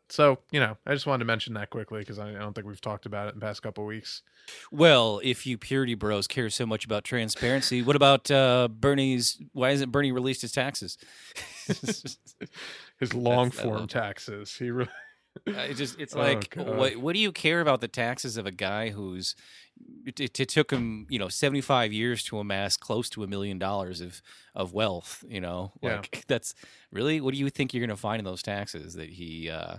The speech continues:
Speaker 1: And he also did rele-, I mean, that, that, it's mostly bullshit. I mean, he released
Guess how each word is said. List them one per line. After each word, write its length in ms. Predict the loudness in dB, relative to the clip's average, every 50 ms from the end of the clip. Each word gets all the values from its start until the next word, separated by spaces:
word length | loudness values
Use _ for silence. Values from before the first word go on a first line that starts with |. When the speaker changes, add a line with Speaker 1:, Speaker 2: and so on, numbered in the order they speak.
| -6 -4
Speaker 1:
And 120 | -2 -2 0
he 40 |
also 280 | -2 -2 -2 0 0 0
did 200 | 2 2 0 0
rele-, 300 | 0 -2 -2 -2 0 0
I 60 | 0
mean, 220 | 0 0 -2 0 0
that, 180 | -2 0 -2
that, 180 | -2 -4 -2 -2
it's 220 | -2 -2 -2 -2 0
mostly 300 | 0 0 0 0 -2 -2
bullshit. 440 | 0 0 -2 0 -2 -2 -2 -2
I 60 | 0 0
mean, 140 | 0 0
he 80 | 2 2
released 440 | 4 4 4 4 2 0 -2 -4